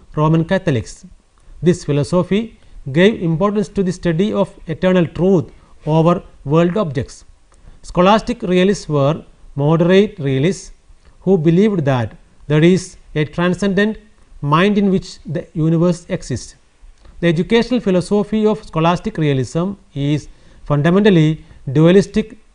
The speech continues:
since it recognizes an order of natural as well as that of supernatural things. For example, in scholastic realism, God is central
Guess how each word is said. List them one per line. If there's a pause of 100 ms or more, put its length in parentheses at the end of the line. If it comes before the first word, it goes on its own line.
(180)
since
it
recognizes (400)
an
order
of
natural (320)
as
well
as (240)
that
of
supernatural
things. (880)
For
example, (340)
in
scholastic
realism, (400)
God
is
central